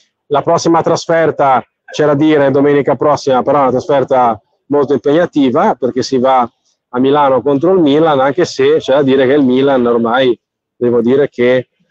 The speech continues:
per i rossoneri la stagione ormai è, è finita, perché ormai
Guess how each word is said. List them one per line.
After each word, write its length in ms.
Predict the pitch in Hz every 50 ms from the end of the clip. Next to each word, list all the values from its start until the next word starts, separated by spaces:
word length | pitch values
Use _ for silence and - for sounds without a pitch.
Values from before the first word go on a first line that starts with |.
| _ _ _ _
per 140 | - 135 123
i 60 | 131
rossoneri 540 | 135 131 127 - - 143 131 127 139 156 160
la 100 | 147 131
stagione 480 | 98 - 131 117 107 131 139 147 147 143
ormai 400 | 131 123 127 131 139 143 143 139
è, 480 | 131 131 127 123 123 127 135 131 147
è 100 | - -
finita, 500 | 113 - 139 143 175 196 175 143 - 127
perché 420 | 113 123 123 120 - 135 127 127 123
ormai 520 | 120 120 120 131 147 156 151 143 135 117